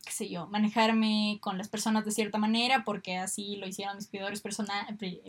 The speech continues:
principales y, y la, la, la, y la, la, la, ¿no? Sino en verdad cómo hay cosas y momentos súper específicos que nos dejan súper traumados y, y, y ya hay, hay un punto en el que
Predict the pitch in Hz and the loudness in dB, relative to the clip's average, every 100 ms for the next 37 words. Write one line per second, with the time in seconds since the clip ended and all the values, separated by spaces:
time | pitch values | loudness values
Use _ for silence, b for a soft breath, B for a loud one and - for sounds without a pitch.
0 | 185 208 214 220 240 269 214 190 185 - | -4 -4 2 6 6 4 -2 -4 -8 -6
1 | 190 185 185 202 214 170 190 233 196 175 | 0 2 4 4 4 4 10 10 10 0
2 | 214 - b b b - 233 233 247 262 | -6 -8 b b b 0 2 4 4 4
3 | 233 240 240 247 240 240 233 - 240 254 | 6 4 4 0 2 2 2 2 2 6
4 | 269 262 - _ _ _ _ _ _ - | 6 6 -2 _ _ _ _ _ _ 4
5 | 233 226 233 262 - 453 440 330 254 254 | 6 6 4 -2 6 6 6 0 0 0
6 | 269 262 254 - 226 202 226 262 247 - | 0 0 0 2 0 0 0 0 2 2
7 | 403 370 277 233 226 233 285 349 359 - | 4 4 6 4 6 4 4 2 -2 -10
8 | _ 233 214 208 208 202 190 185 - 233 | _ 2 4 4 2 -2 -4 -8 2 8
9 | 226 226 226 226 214 240 254 254 - 240 | 10 10 6 2 6 8 10 8 6 4
10 | 247 226 247 247 254 262 285 240 220 208 | 4 4 4 2 0 0 2 2 2 0
11 | 202 185 | -2 -4